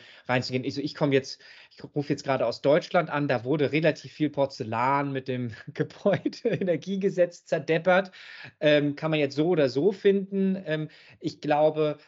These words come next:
dass wir gewisserweise über Gebäude und Wohnen wird sicherlich ein Bestandteil sein, den wir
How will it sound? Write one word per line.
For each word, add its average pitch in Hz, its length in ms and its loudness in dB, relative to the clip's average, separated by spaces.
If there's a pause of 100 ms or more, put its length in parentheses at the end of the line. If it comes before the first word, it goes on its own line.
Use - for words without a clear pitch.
(120)
dass 143 260 2
wir 139 340 2 (1400)
gewisserweise 143 600 0
über 143 260 0
Gebäude 180 760 4
und 127 260 -6
Wohnen 202 600 2 (120)
wird 147 160 -6
sicherlich 196 480 -2
ein 190 220 0
Bestandteil 190 680 -2
sein, 139 340 -6
den 139 280 -4
wir 202 460 2